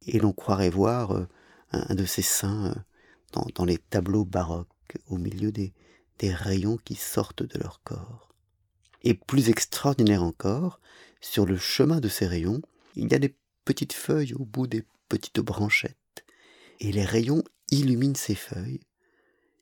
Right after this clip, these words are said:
qui du coup ressemblent à des étincelles. Et l'ensemble donne une impression, euh, extraordinaire, magique. On dirait le, le tableau d'un miracle, et,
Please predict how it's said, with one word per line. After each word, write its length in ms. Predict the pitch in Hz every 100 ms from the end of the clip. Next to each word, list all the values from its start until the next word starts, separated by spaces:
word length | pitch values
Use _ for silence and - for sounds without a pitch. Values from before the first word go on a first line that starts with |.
| _ _
qui 160 | - 120
du 140 | 104
coup 240 | 139 - 175
ressemblent 720 | 117 104 - 160 117 98 - - _ _ _ -
à 60 | -
des 220 | 90 90
étincelles. 640 | 120 95 87 - - - _ _ _ _ _ _ _ _ -
Et 140 | -
l'ensemble 800 | 113 107 147 - - 143 160 104 101 - - - - -
donne 320 | - 120 151
une 160 | 110 92
impression, 720 | 117 - 98 - - 156 160
euh, 280 | 98 104 90 110 _ _ _ _ - _ _ _ - _ _ _ _ -
extraordinaire, 880 | - - - 156 123 107 110 107 _ -
magique. 580 | 101 113 110 110 - - - - - -
On 80 | 101
dirait 320 | 95 110 117
le, 240 | 120 101 -
le 180 | 165 104 _
tableau 340 | 110 107 107
d'un 140 | 127 101
miracle, 580 | 90 90 90 101 -
et, 120 | -